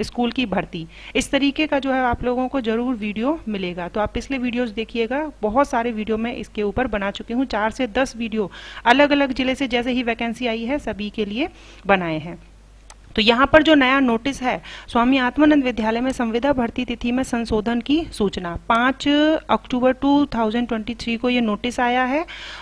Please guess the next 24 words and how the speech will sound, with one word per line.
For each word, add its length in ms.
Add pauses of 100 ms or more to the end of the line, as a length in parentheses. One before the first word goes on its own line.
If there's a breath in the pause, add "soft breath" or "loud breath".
(100)
और 580
जब, 400
अ, 260 (200)
नोटिफिकेशन 880
आया 280
था 340 (600 loud breath)
तो 80
form 300
की 160
date 300
थी 140
सत्ताईस 720
सितंबर 340
दो 140
हज़ार 260
तेईस 260
से 140
चार 600 (140)
अक्टूबर 440
दो 140
हज़ार 340 (100)
तेईस। 340 (400)
ठीक 180
है, 200